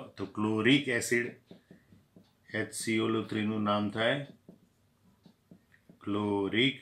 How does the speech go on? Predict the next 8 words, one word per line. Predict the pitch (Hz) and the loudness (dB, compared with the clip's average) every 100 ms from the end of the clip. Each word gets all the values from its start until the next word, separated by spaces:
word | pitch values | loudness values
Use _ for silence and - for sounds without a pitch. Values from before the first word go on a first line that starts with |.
| 117 | -4
એસિડ | 110 - 120 117 - _ - - _ _ _ _ _ _ _ _ _ _ _ - | -2 0 0 -2 -10 _ -20 -20 _ _ _ _ _ _ _ _ _ _ _ -10
અને | 107 104 - - - | -4 -4 -4 -10 2
પરક્લોરેટ, | 127 160 185 170 135 127 117 110 95 107 - 143 | 8 8 8 8 8 8 6 4 0 -6 2 4
એટ | 143 120 107 | 4 2 -2
છે | 110 | -2
તો | 143 139 165 | -2 0 0
ઇક | 135 117 | 2 0
એસિડ, | 101 | 0